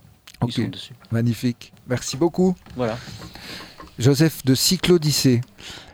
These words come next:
Speaker 1: Donc, c'est une agence de voyage à vélo. Alors, euh, il y a, il y a, il y a, hum, il y a, il y a une phrase qui m'a fait rire sur votre site internet. C'est, euh,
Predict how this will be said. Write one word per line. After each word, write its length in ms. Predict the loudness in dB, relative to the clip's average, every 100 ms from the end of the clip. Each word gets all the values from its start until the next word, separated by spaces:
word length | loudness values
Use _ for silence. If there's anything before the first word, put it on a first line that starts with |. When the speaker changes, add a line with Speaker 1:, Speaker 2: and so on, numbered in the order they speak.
| 0
Speaker 1:
Donc, 160 | 2 2
c'est 200 | 0 4
une 100 | 6
agence 240 | 6 6
de 80 | 6
voyage 440 | 6 6 6 6
à 80 | 4
vélo. 380 | 4 4 2 -2 -8 -20 _ -20 -20 -20 -20 -20 -2
Alors, 340 | 4 4 2 -6 -20 -2
euh, 320 | 2 4 4 4
il 60 |
y 60 | 4
a, 40 |
il 140 | 2 2
y 80 |
a, 140 | 2 2
il 420 | -4 -10 -14 -2
y 40 | 0
a, 60 |
hum, 640 | 2 0 0 0 0 -2 -6 -10 -12 -16 -18 -16 -16 -12
il 80 | -2
y 60 | -2
a, 20 | 2
il 60 |
y 20 |
a 40 | 2
une 80 | 2
phrase 260 | 0 0
qui 80 | 2
m'a 120 | 0
fait 140 | 2 2
rire 260 | 2 0
sur 160 | 0 2
votre 180 | 2 0
site 220 | -2 -2
internet. 540 | -2 0 0 -2 -4 -10 -20 -18 -16 -6
C'est, 260 | 2 4
euh, 340 | 6 6 4